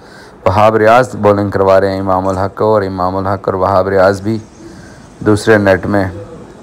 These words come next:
अपनी training को जारी रखे हुए। ये मजीद trainer हैं पाकिस्तान cricket team के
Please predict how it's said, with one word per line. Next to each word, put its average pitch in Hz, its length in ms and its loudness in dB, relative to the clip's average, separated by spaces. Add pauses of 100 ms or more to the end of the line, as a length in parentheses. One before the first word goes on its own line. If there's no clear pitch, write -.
अपनी 92 280 -4
training 98 400 0
को 95 120 -2
जारी 95 280 4
रखे 101 240 0
हुए। 110 200 4 (1500)
ये 98 120 0
मजीद 95 440 -2
trainer 101 320 2
हैं 101 160 4
पाकिस्तान 98 580 0
cricket 92 340 -2
team 104 220 -2
के 123 200 0